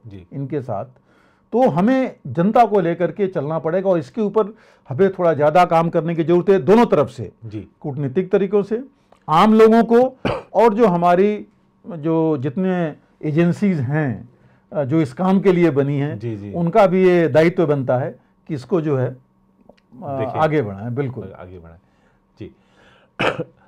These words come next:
Speaker 1: सर, मेरा थोड़ा जो अगला सवाल है, वो थोड़ा सा वैसे तो विस्तृत है, लेकिन मैं संक्षेप में ही जरा उसे चाहूँगा कि आप उस पर दृष्टि डालें। साल दो हज़ार तेईस की शुरुआत हो चुकी है,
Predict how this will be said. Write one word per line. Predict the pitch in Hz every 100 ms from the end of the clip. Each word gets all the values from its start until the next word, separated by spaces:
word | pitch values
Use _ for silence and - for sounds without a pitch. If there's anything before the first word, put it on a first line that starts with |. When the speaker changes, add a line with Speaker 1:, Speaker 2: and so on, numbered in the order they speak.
| _ -
Speaker 1:
सर, | 151
मेरा | 151 151
थोड़ा | 147 123 139
जो | 147
अगला | 147 110 143
सवाल | 151 139 139
है, | 151
वो | 147
थोड़ा | 131 139
सा | 147
वैसे | 127 113 117
तो | 151 147
विस्तृत | 127 120 120 165 160
है, |
लेकिन | 156 160
मैं | 160
संक्षेप | 131 131 127 143 151
में | 151
ही | 143
जरा | 139 135
उसे | 127 147 139 127
चाहूँगा | 117 139 127 123
कि | 127
आप | 127 120 120
उस |
पर | - 127
दृष्टि | 113 107 -
डालें। | 117 101 120 - _ _ _ _ -
साल | 135
दो | 135
हज़ार | 139 151
तेईस | 147 143 139
की | 127
शुरुआत | 131 131 127
हो | 123
चुकी | 123 127 123
है, | 123 123